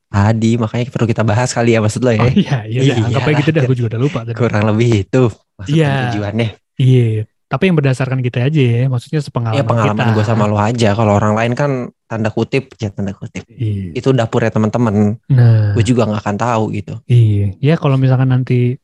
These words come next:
Speaker 2: mau share-share boleh lah ke kita
Speaker 1: Boleh.
Speaker 2: ya. Di komen ya.
Speaker 1: Ih, komen.
Speaker 2: <laughs>
Speaker 1: Uhuy.
Speaker 2: Spontan.
Speaker 1: Oh iya.
Speaker 2: Iya. Emang bener ya?
Speaker 1: Komen. Mana, No?
Speaker 2: Iya.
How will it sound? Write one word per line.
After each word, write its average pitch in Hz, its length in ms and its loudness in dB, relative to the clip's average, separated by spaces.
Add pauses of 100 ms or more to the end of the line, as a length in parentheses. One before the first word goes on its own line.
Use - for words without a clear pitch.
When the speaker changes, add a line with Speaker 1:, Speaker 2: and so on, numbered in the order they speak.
Speaker 2:
mau 120 180 -2
share-share 131 540 -2
boleh 98 300 -8
lah 110 160 -6
ke 107 100 -10
kita 98 160 -10
Speaker 1:
Boleh. 101 240 -4
Speaker 2:
ya. 113 500 0 (640)
Di 113 220 -2 (100)
komen 131 320 0
ya. 117 140 4 (300)
Speaker 1:
Ih, 180 120 -2 (380)
komen. 202 640 4 (200)
Speaker 2:
<laughs> - 200 2
Speaker 1:
Uhuy. 403 580 6 (460)
Speaker 2:
Spontan. 370 580 4 (180)
Speaker 1:
Oh 220 140 2
iya. 131 460 0
Speaker 2:
Iya. 117 300 -8 (580)
Emang 127 200 -6
bener 190 160 -2
ya? 135 100 0
Speaker 1:
Komen. 104 380 0 (520)
Mana, 175 240 0
No? 139 100 2
Speaker 2:
Iya. 131 400 4